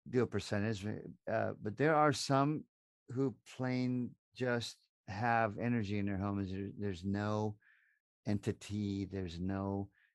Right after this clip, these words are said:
disturbance, there's no, per se, ghosts in their home.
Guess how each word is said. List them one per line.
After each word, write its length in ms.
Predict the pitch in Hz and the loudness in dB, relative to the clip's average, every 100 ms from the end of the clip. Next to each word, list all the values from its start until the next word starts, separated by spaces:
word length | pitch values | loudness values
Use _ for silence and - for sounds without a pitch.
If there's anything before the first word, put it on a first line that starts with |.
| _ | _
disturbance, 840 | 98 - - 104 98 92 95 90 - | -10 -8 -4 0 2 2 -2 -2 -4
there's 340 | 98 98 87 | -2 -2 -2
no, 500 | 92 98 101 98 98 95 _ _ _ - 85 - _ _ | -2 0 0 -2 -4 -8 _ _ _ -10 -10 -12 _ _
per 100 | 131 | -2
se, 320 | 110 110 92 - 104 | 0 0 0 -4 -2
ghosts 560 | 101 95 92 - - - | 0 0 -2 -8 -14 -6
in 140 | 104 98 | -2 0
their 160 | 98 | 0
home. 400 | 104 180 110 90 | 2 2 2 -2